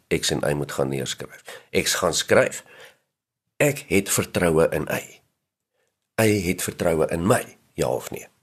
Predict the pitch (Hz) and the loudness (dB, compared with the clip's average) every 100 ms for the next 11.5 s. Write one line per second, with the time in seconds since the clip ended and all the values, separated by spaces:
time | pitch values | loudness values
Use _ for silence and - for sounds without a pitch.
0 | _ _ _ _ _ _ _ _ _ _ | _ _ _ _ _ _ _ _ _ _
1 | - 71 - - 80 69 62 - 143 160 | -10 -6 -4 2 4 2 0 2 4 4
2 | - - _ - 71 76 69 - - 67 | 0 -18 _ -8 -4 -2 -2 -4 -4 -2
3 | 67 - 67 62 64 64 - - - - | -2 -4 -6 -8 -10 -10 -10 -12 -14 -18
4 | _ _ _ _ 69 73 78 82 - 85 | _ _ _ _ -8 -2 2 2 2 0
5 | 131 185 196 - - 78 76 76 76 65 | 2 4 2 2 4 4 4 2 2 -2
6 | - - 58 - - - - - _ - | -4 -4 -4 -4 -10 -12 -18 -20 _ -6
7 | 71 - - 67 - - - 60 58 55 | -4 -2 -4 -4 -8 -10 -4 -2 -2 2
8 | 147 180 - - _ - - 73 - 65 | 4 4 -2 -20 _ -4 -2 -4 -4 -2
9 | 65 67 - - - 65 64 60 - - | -2 -2 -4 -6 -8 -6 -6 -8 -8 -14
10 | - - _ - 101 104 120 123 123 123 | -20 -20 _ 2 2 4 2 2 2 2
11 | 104 67 58 - | 0 0 -6 -14